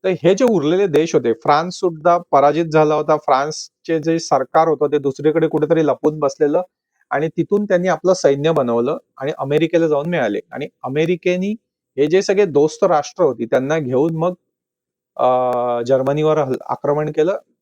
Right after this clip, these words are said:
आणि त्याला दुसरी कारणं होती. सोव्हिएट युनियन म्हणजे रशियाने, रशिया जे आहे आजचं, तेव्हा युएसएसआर होतं, संयुक्त, अ, रशियन, अ, साम्राज्य, सो-, सो-, अ, सोव्हिएट युनियन म्हणजे, अ, समाजवादी,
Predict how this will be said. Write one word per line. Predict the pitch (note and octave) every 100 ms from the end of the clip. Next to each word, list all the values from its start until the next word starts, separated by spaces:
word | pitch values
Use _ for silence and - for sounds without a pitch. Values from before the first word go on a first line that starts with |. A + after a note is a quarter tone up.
| _
आणि | D3 E3+
त्याला | F#3+ G3+
दुसरी | D3+ C#3 G3
कारणं | A3+ F3+ C#3 C3+
होती. | B2 A2+ F#3 - _ _ _ _
सोव्हिएट | - D3 D3 F#3 G3
युनियन | F3+ E3 D#3+ C3
म्हणजे | C3+ D3
रशियाने, | C3+ - E3+ E3+ F3 F#3+
रशिया | D3+ C#3+ D#3+ - E3+
जे | D#3
आहे | D3 B2
आजचं, | B2 A#2 _ A#2
तेव्हा | - B2+ C#3+
युएसएसआर | C#3 D#3 E3+ B2 - C3+
होतं, | A#2 - - _ _ _ _ _ _ _
संयुक्त, | - - C#3 D#3+ - - D#3+ - - -
अ, | B2 B2 B2+ B2 A#2+ -
रशियन, | B2 A#2+ - - D#3 D3+ D#3 - -
अ, | B2
साम्राज्य, | A#2+ A#2 A#2+ B2+ B2 A2+ A2+
सो-, | - - - -
सो-, | - D3 C3+ - C#3+
अ, | B2+
सोव्हिएट | - C#3 C#3 D#3 D3
युनियन | D3 D3+ D#3
म्हणजे, | D3+ D3 E3 - _ _ _ _ _
अ, | A#2 A#2+ A#2+
समाजवादी, | - - - C3+ C#3+ D3+ D3 D3 C#3 C#3+ D3